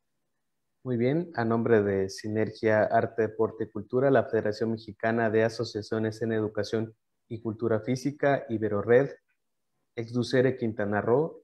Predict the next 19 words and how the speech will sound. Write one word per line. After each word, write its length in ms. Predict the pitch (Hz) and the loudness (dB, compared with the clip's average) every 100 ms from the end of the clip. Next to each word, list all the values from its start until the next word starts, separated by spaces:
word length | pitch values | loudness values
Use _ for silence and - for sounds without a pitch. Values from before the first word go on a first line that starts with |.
| _ _ | _ _
la 140 | 117 | -6
Secretaría 460 | 123 123 117 107 110 | -4 -2 0 2 2
de 40 | 110 | 0
Educación 680 | 107 98 - 110 110 113 - _ _ _ _ _ - | -2 -4 -4 -4 -4 -6 -14 _ _ _ _ _ -6
de 260 | 110 110 | -2 0
Quintana 440 | 113 107 98 98 98 | -2 -6 -4 -2 -2
Roo 300 | 107 120 120 | 0 0 0
y 60 | |
la 140 | 113 113 | 0 2
Dirección 360 | 113 101 107 | 2 -2 -2
de 60 | 107 | -2
Educación 460 | 101 98 95 101 101 | -2 -4 -6 -8 -6
Física 360 | 101 - 95 | -8 -10 -8
de 140 | 98 90 | -8 -10
Quintana 320 | _ - 104 | _ -10 -4
Roo, 240 | 113 - - | -4 -4 -4
agradecemos 1000 | 110 107 101 104 113 113 117 113 - _ _ _ _ | 0 2 2 0 0 2 0 -2 -10 _ _ _ _
su 200 | - 104 | -18 -10
tiempo 560 | - 127 151 175 190 | -2 0 0 -2 -4